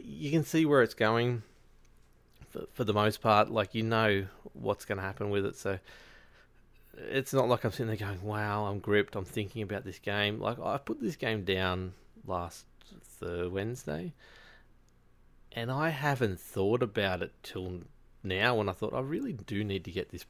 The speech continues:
review out." Like, I've got a review copy. I hate not getting content out there, um, even if it's just an impressions one. It just,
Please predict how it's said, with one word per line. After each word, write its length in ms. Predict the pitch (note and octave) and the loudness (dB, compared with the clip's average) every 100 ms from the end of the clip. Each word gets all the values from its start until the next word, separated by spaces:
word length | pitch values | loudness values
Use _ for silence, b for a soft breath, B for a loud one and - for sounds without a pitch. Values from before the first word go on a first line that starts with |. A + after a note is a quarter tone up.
| - - G2 | -20 -16 -6
review 460 | F#2 F2 F#2 F2 | -6 -4 -4 0
out." 340 | F#2 G#2 G2 F#2 | 2 2 0 -6
Like, 160 | G2 | -6
I've 120 | A2 | -6
got 120 | C3+ C3 | -4 -2
a 40 | |
review 320 | A#2+ F#2+ F#2+ | -2 -2 -6
copy. 280 | - F#2+ G#2+ | -6 -4 -2
I 100 | G2+ | -2
hate 300 | G#2+ A2 - B B B B B | -2 -2 -4 B B B B B
not 320 | G#2+ G2+ - | 0 2 2
getting 240 | - F#2+ F#2 | -2 -2 -2
content 460 | - F#2 - F2+ | -4 -6 -4 -6
out 240 | F2 F2 - | -4 -6 -4
there, 420 | G2 F#2 F#2 G#2+ - | -2 -2 -4 -8 -12
um, 640 | F#2+ F2+ F2+ F2+ F2 F2+ G2+ C#3+ - - - - | -10 -8 -8 -8 -10 -14 -16 -18 -20 -20 -16 -4
even 240 | A2+ C#3+ | -2 -2
if 120 | C3 | -6
it's 120 | G#2 | -6
just 220 | - F#2 F#2+ | -4 -4 -6
an 60 | |
impressions 460 | E2+ - F2+ F#2+ F2+ | -8 -8 -8 -8 -6
one. 200 | F#2 F#2 | -4 -4
It 180 | G2 - | -6 -4
just, 240 | C3+ | -8